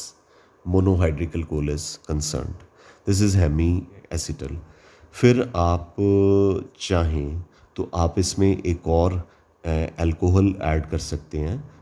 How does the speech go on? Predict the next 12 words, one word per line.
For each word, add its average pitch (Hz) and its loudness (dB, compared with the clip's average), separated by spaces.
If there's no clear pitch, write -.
तो 92 -4
उस 101 -2
केस 87 2
में, 90 0
अ, 76 0
ये 78 0
ओएच 92 -2
और 82 0
एच - -6
वाटर 87 2
बन 92 4
के 92 2